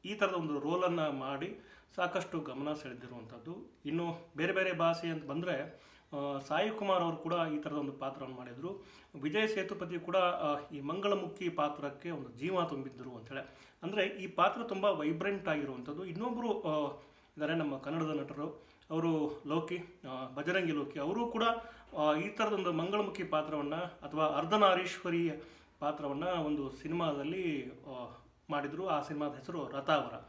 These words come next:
So, ಈ ಥರದ, ಆ, ಇನ್‌ಪುಟ್ಸನ್ನ ನಾವು ಕೊಡ್ತಾ ಹೋದ್ರೆ ಸಾಕಷ್ಟು ಸಿಗುತ್ತೆ ನಮಗೆ. ತುಂಬಾ ವಿಶೇಷವಾಗಿ ಇದನ್ನ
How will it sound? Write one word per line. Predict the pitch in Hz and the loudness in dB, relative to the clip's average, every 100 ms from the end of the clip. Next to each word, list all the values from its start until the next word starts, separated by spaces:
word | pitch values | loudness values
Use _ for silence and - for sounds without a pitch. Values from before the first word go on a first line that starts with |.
| - - - - | -20 -20 -18 -6
So, | 170 | -6
ಈ | 170 190 | -2 -4
ಥರದ, | 226 226 233 233 | 0 2 4 6
ಆ, | 220 208 156 156 151 156 - - - | 6 6 4 4 2 -4 -14 -20 -8
ಇನ್‌ಪುಟ್ಸನ್ನ | 175 190 202 196 180 | -6 -2 -2 0 2
ನಾವು | 180 165 | 2 0
ಕೊಡ್ತಾ | 139 - 160 | -2 0 0
ಹೋದ್ರೆ | - 170 180 - | 2 0 -2 -2
ಸಾಕಷ್ಟು | 147 - 180 - | -2 -2 -8 -8
ಸಿಗುತ್ತೆ | - 151 - 139 | -6 -4 -4 -8
ನಮಗೆ. | 110 131 - - - - - | -10 -8 -10 -12 -18 -20 -6
ತುಂಬಾ | 214 226 | 2 4
ವಿಶೇಷವಾಗಿ | 180 170 190 190 160 160 156 | 4 4 4 4 2 2 2
ಇದನ್ನ | 151 160 | 0 0